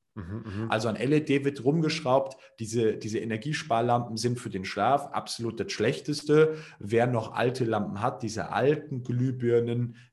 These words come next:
Speaker 2: die haben ein viel, viel, viel besseres Lichtspektrum für unseren Körper, weil's dem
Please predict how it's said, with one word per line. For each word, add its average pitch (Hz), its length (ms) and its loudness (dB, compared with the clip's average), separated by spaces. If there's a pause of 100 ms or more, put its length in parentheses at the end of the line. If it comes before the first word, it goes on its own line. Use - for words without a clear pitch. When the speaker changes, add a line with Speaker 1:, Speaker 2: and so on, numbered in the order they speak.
Speaker 2:
die 110 120 0
haben 107 100 -2
ein 95 180 -8
viel, 135 360 -4
viel, 113 300 -2
viel 98 240 -6
besseres 98 480 -6
Lichtspektrum 107 680 -2
für 113 240 -2
unseren 123 280 -6
Körper, 113 360 -2
weil's 107 280 0
dem 127 260 -4